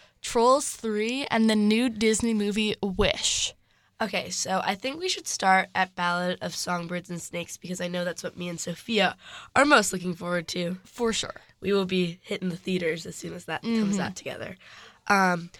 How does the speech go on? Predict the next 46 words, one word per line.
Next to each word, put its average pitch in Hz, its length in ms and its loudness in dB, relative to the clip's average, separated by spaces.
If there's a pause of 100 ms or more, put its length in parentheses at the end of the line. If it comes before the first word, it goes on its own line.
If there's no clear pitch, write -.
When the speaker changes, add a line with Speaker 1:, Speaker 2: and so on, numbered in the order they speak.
(160)
Speaker 2:
so 240 500 4
Ballad 220 360 4
of 339 100 -6
Songbirds 208 400 -2
and 202 100 -2
Snakes, 185 320 -2
for 185 100 -8
those 180 200 0
of 175 80 -4
you 180 160 2 (200)
who, 185 60 -4
who 185 240 2
aren't 196 280 0
aware, 180 200 0
so - 120 -2
basically, 208 580 0
um, 170 360 -2 (460)
the 196 460 0
Hunger 240 240 0
Games 220 240 2
books, - 520 -4
um, 170 380 0
were, 175 140 -6 (580)
were 180 260 2
an 180 160 4
absolute, 180 680 0
like, 175 400 -4 (640)
they, 185 320 4
they 185 180 2
took 185 240 0
the 214 80 2
box 190 380 6
office 190 300 2
by 185 160 0
storm. 185 340 0
People 180 260 -4
love 185 200 4
the 185 60 0
Hunger 185 180 2
Games 185 180 2
books. 180 220 -2
They 180 100 -2
love 175 140 -2
the 180 80 -4
movies, 180 320 2
everything. 165 340 -4